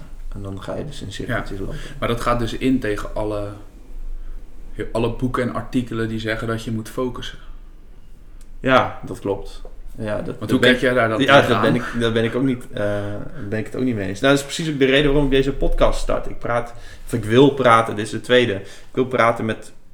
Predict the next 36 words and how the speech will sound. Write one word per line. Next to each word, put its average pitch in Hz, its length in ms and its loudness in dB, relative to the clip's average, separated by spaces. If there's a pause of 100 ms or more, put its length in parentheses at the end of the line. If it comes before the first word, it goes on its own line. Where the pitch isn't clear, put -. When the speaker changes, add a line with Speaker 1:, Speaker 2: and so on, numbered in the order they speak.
(120)
Speaker 1:
allerlei 127 440 6
verschillende 117 440 -2
mensen 117 300 -2
die 104 180 -6
allerlei 107 260 0
verschillende 104 480 -6
dingen 113 220 -4
doen. 95 260 -10
Speaker 2:
Ja. 104 160 -8 (500)
Speaker 1:
En 104 160 -2
ik 107 180 -4
vind 113 200 -2
het, 110 180 -4
eh, 104 360 2 (280)
ik 104 140 -6
zat 95 160 -2
er 104 80 -4
gisteren, 107 500 -2
was 101 180 -4
ik - 180 -14
hier, 95 140 -10
eh, 98 180 -6 (280)
over 98 300 -8
aan 95 80 -6
het 95 100 -4
nadenken 101 720 -4 (400)
over 104 240 -4
hoe 107 220 0
ik 117 60 -8
het 113 140 -6
precies - 340 -8
wil 110 140 -2
vertellen 110 400 0
aan 113 140 0
mensen, 110 460 -6 (560)
ehm, 101 340 -6